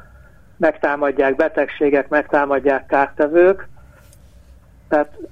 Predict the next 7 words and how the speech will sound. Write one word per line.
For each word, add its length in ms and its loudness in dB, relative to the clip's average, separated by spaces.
ahhoz, 240 0
hogy 140 4
egy 340 2
alma 360 0
meg-, 240 0
megteremjen, 800 0
ahhoz, 300 4